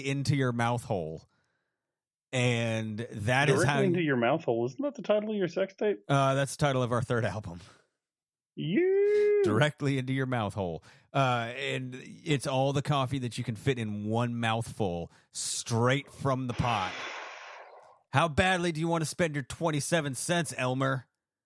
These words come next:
Speaker 1: <laughs> That's what I want to know, because I'm game to play this game with you. But
Speaker 2: <sighs>
Speaker 1: come on.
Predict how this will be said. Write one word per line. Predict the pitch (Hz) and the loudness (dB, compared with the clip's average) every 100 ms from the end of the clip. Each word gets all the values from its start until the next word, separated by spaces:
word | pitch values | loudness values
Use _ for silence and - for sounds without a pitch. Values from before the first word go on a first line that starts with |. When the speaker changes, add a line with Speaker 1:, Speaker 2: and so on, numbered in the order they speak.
| _ _ _ _ | _ _ _ _
Speaker 1:
<laughs> | 147 - - - 960 1017 - - - - - - - | -8 -8 -14 -20 -10 -8 -6 -6 -2 -4 -2 -2 0
That's | 127 196 233 - | 2 4 2 0
what | 190 | 2
I | 214 220 | 2 2
want | 185 160 151 | 0 0 0
to | |
know, | 151 151 143 143 139 - _ _ - | 0 0 2 0 -4 -10 _ _ -4
because | 139 170 180 | 0 2 2
I'm | 254 320 | 0 -2
game | 247 240 294 208 | -2 0 0 -4
to | 170 | -6
play | - 208 214 | 0 0 2
this | 180 - | -2 -4
game | 185 196 202 | -2 0 0
with | 175 151 | 0 0
you. | 131 120 113 117 - _ _ _ _ _ _ _ _ _ _ _ _ _ 127 | 0 0 0 -2 -6 _ _ _ _ _ _ _ _ _ _ _ _ _ -4
But | 139 131 127 127 - - | 0 2 0 -2 -10 -10
Speaker 2:
<sighs> | 131 117 - - - 131 | -8 -8 -10 -18 -18 -12
Speaker 1:
come | - 165 | -4 0
on. | 190 180 147 120 104 | 2 2 0 -6 -12